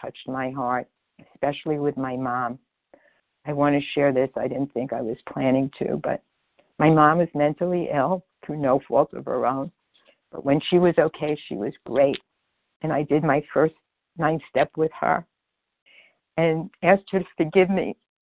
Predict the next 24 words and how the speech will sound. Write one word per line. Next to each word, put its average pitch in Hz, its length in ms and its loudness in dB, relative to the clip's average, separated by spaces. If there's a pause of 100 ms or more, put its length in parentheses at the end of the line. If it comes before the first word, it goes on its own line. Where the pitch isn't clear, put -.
(400)
for - 260 -2 (260)
things 202 280 2
that 190 140 4
I 185 60 2
had 202 260 0
done 190 260 2
when 185 140 -2
I 165 80 -2
was 170 120 -4 (100)
really 175 360 -2 (240)
sick. 185 200 0 (840)
And 180 180 -6
she 170 160 -14
said 185 220 4
to 185 100 0
me, 185 260 -2
"Sandy, 175 460 2
I 190 120 -6 (100)
forgive 185 340 0
you 170 220 -4 (260)
everything." 170 760 0 (420)
She - 220 -12
said, 170 140 -12 (200)
"Everything." 156 800 2